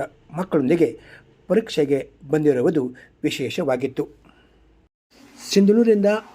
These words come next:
ಆಗಮಿಸಿದ್ದ ವಕೀಲ ಬಸವರಾಜ್ ಸಹ ಸಿವಿಲ್ ನ್ಯಾಯಾಧೀಶರ ಒಂದು ಹುದ್ದೆಗೆ ಆಕಾಂಕ್ಷಿಯಾಗಿದ್ದು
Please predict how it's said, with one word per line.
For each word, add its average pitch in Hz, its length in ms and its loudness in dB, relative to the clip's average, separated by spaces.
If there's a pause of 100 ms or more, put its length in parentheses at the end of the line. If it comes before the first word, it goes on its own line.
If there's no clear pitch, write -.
ಆಗಮಿಸಿದ್ದ 170 480 0 (500)
ವಕೀಲ 160 320 2 (400)
ಬಸವರಾಜ್ 160 720 -2 (800)
ಸಹ 160 360 -2 (220)
ಸಿವಿಲ್ 220 320 0 (260)
ನ್ಯಾಯಾಧೀಶರ 160 640 0 (920)
ಒಂದು 156 340 -4 (180)
ಹುದ್ದೆಗೆ 160 400 0 (160)
ಆಕಾಂಕ್ಷಿಯಾಗಿದ್ದು 165 840 -2